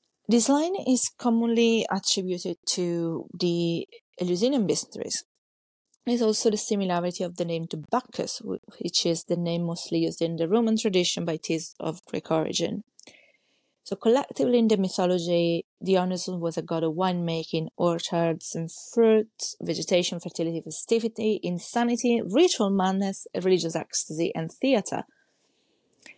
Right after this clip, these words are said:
Since the mysteries were, well, mysteries,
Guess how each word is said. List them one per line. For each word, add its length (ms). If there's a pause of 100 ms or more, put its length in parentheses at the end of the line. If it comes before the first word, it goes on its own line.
(760)
Since 300
the 100
mysteries 760
were, 440
well, 240 (640)
mysteries, 480